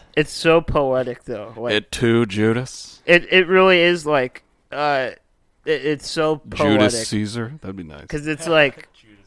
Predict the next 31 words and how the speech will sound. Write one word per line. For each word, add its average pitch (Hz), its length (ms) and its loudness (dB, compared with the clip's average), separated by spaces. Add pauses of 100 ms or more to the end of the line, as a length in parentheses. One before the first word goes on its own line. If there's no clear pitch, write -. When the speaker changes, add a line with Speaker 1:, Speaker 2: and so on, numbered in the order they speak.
(120)
Speaker 3:
Caesar. 139 120 -20
Speaker 1:
well, 156 200 4
the, 139 680 2
the 143 120 0
reasoning 151 520 -2
in 147 100 -4
the 135 80 -2
book 135 380 -2
was, 131 220 -8
like, 120 400 -8 (800)
uh, 123 460 0 (640)
Judas 151 540 -4
destroyed 139 720 -4
the 139 100 -4
revolution 135 760 -4
of 123 140 -12
religion, 131 680 -6 (640)
and 123 480 -4
Brute 139 600 -6
destroyed 127 520 -6
the 127 80 -8
revolution 127 680 -8
of 110 140 -18
government. 131 520 -12 (500)
So 131 180 -10
that's 127 280 -6
why, 123 200 -4
like, 117 280 -6 (200)
they 127 200 -6
both, 120 360 -6
like, 113 220 -10